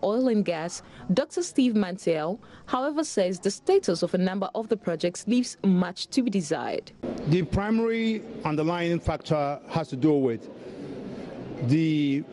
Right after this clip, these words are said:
Speaker 2: issue of poor monitoring, poor supervision in the execution of oil-funded projects.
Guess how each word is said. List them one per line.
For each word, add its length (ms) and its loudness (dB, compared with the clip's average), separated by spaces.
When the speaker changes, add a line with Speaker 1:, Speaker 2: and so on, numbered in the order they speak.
Speaker 2:
issue 300 4
of 180 -4
poor 220 2
monitoring, 600 0
poor 220 2
supervision 720 -2
in 160 2
the 240 0
execution 720 0
of 120 -2
oil-funded 680 0
projects. 580 -2